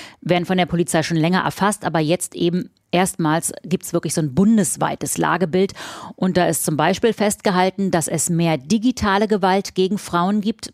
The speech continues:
Da geht's um sowas wie Stalking oder Hass im Netz. Da gab es zweitausenddreiundzwanzig fünfundzwanzig Prozent mehr Fälle als im Jahr davor.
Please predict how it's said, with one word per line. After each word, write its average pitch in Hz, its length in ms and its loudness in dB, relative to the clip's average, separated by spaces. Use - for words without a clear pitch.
Da 156 240 -2
geht's 156 280 -4
um 156 100 -2
sowas 147 320 -4
wie 147 60 -4
Stalking 196 680 0
oder 143 420 -2
Hass 190 240 0
im 160 220 -2
Netz. 185 340 -2
Da 160 100 2
gab 165 220 0
es - 180 -2
zweitausenddreiundzwanzig 170 1200 -2
fünfundzwanzig 233 960 -2
Prozent - 500 -4
mehr 175 280 0
Fälle 170 320 0
als - 180 -4
im 165 80 -4
Jahr 139 160 0
davor. 151 460 -6